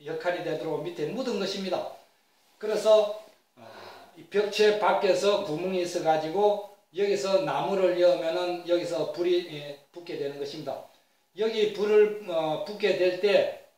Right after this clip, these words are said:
아, 어, 열기와 연기가 발생하는데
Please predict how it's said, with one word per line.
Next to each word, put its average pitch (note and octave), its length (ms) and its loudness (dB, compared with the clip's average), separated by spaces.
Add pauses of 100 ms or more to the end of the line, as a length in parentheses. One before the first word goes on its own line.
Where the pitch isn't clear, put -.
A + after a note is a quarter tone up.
(440)
아, A2 580 -20 (560)
어, - 40 -20 (460)
열기와 G3+ 1000 4
연기가 A3 500 4
발생하는데 E3+ 1040 2